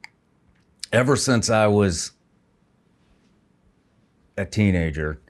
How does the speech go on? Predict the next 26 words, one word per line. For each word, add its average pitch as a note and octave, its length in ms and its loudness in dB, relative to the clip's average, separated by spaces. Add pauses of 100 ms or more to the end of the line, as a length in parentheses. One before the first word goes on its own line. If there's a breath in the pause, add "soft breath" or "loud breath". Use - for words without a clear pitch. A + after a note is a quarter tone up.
(600 soft breath)
I've F#2 240 -2
been, F#2+ 180 -2
like, E2 200 -4
scared F#2 500 -6
shitless - 880 -8 (360)
of D#2 220 -10
S E2+ 240 -6
T E2 140 -6
Ds. D2 440 -10 (920)
I E2 80 -10
fu-, - 300 -14
they F2 120 -4
scare F#2+ 340 -2
the D#2+ 80 -6
fuck E2 360 -6
out D2 140 -8
of C#2 60 -14
me. C2 220 -16
Herpes, E2+ 640 -6 (420 soft breath)
aids, D#2+ 640 -6
syphilis. D#2+ 800 -6 (540 soft breath)
And E2 320 -4 (200)
anytime G2 800 0
anything F#2+ 520 0
happened, E2+ 600 -4
even G#2+ 560 0